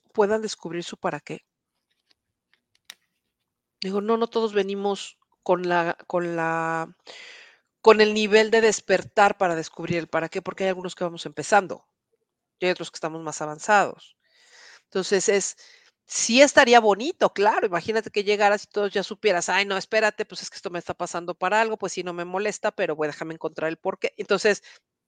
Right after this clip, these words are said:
este sufrimiento se vuelve dolor en minutos y no en años o en vidas,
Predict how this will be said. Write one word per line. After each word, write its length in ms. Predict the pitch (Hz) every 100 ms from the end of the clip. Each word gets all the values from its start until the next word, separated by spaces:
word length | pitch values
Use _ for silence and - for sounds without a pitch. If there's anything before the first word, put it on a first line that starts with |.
| -
este 320 | 190 170 214
sufrimiento 880 | - 208 220 220 220 190 190 196 - _
se 160 | -
vuelve 260 | 175 185 185
dolor 280 | 175 170 170
en 80 | 175
minutos 600 | 180 196 208 202 240 - _ _ _ -
y 100 | 185
no 100 | 180
en 100 | 196
años 480 | 202 190 214 240 - _ _
o 80 | 156
en 60 | 160
vidas, 540 | 196 123 - - -